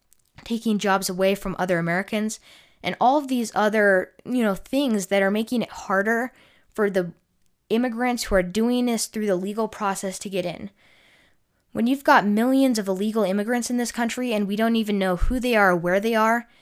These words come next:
how are we supposed to speed up the legal immigrant process? And that's very hard to do. And in order to tackle the legal immigration process, you have to first go and make sure that the anti-, the illegal,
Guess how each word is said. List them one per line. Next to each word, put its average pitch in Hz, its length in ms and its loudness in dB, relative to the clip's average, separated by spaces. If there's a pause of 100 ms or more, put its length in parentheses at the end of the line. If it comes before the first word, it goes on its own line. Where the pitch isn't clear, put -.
(220)
how 214 200 2
are 277 140 6
we 277 120 -2
supposed 220 500 -4
to - 60 -8
speed 214 400 -4
up 196 320 2
the 185 240 0
legal 220 640 0
immigrant 196 480 -4
process? 196 580 -6
And 190 100 -4
that's 214 180 -2
very 254 260 -2
hard 226 220 -2
to 185 80 -6
do. 180 320 0 (420)
And 196 160 -4
in 196 140 -4
order 240 340 0
to - 140 -12
tackle 240 420 0
the 190 100 -2
legal 226 400 2
immigration 196 640 -2
process, 226 760 -2 (320)
you - 120 -6
have - 360 0
to 220 120 -4
first 202 440 -2
go 170 320 0 (340)
and 190 200 -4 (320)
make 202 240 -2
sure 202 200 -2
that 190 180 -4
the - 160 -6
anti-, 226 480 0 (240)
the 185 400 -2
illegal, 226 560 0